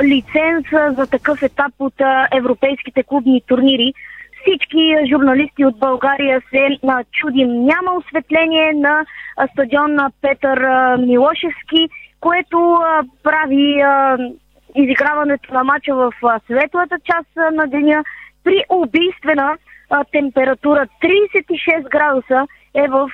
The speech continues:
а, момента в северно-македонската столица, а, Скопие, м, а искаме от, а, двайсет и двамата да играят, а, качествен, а, футбол. Разбира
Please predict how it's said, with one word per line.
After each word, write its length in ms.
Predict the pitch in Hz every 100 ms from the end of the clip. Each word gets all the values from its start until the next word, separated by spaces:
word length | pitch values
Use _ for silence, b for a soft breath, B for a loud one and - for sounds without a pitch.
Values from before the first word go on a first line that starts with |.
| 277
а, 160 | 269
момента 640 | 262 247 262 269 233 254 269 b -
в 240 | 226 262 -
северно-македонската 1080 | 277 269 269 262 254 262 247 269 - 262 254 -
столица, 580 | 262 262 226 262 269 262 B B
а, 140 | 247 254 -
Скопие, 680 | - - - 262 302 320 302
м, 360 | 285 277 262 - -
а 160 | 302 262
искаме 560 | 262 - 262 240 262 -
от, 260 | 277 -
а, 100 | 285 269
двайсет 420 | - 269 269 294
и 80 | 233
двамата 560 | 214 262 254 - 240 277 B B -
да 120 | 269
играят, 500 | 254 247 262 269 269 -
а, 160 | 269 262
качествен, 720 | 262 262 - 240 - 269 262
а, 140 | 262 254 -
футбол. 380 | 294 233 277 262
Разбира 360 | 233 269 359